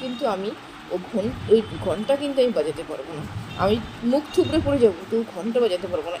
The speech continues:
এত উঁচুতে ঘন্টা দিয়েছে। যাই হোক, পুজো পালি সব শেষ হয়ে গেছে। দেখো, মন্দিরে কিন্তু সব বন্ধও হয়ে গেছে, আহ, মানে এখন আর পুজো হবে না। প্রায় ঘড়ির কাঁটায় বাজে আড়াইটা কি তিনটে। আমরা কিন্তু আবার কলকাতায় ফিরে আসবো, সেই জন্য সেই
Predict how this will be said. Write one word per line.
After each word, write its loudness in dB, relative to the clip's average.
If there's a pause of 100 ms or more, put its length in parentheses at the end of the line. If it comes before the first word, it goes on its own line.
এত 0
উঁচুতে 2
ঘন্টা -4
দিয়েছে। 0 (400)
যাই 8
হোক, 4
পুজো 4
পালি 4
সব 0
শেষ 4
হয়ে 4
গেছে। 2
দেখো, 2 (120)
মন্দিরে 2
কিন্তু -2
সব 0
বন্ধও 0
হয়ে 4
গেছে, 0
আহ, -2
মানে 0
এখন 2
আর 2 (100)
পুজো 2
হবে -2
না। -6 (340)
প্রায় 8 (100)
ঘড়ির -2
কাঁটায় 4
বাজে 2
আড়াইটা -2
কি -8 (100)
তিনটে। -10 (1200)
আমরা 0
কিন্তু -2
আবার 2 (580)
কলকাতায় 2 (100)
ফিরে 0
আসবো, -2 (160)
সেই 4
জন্য -2
সেই 2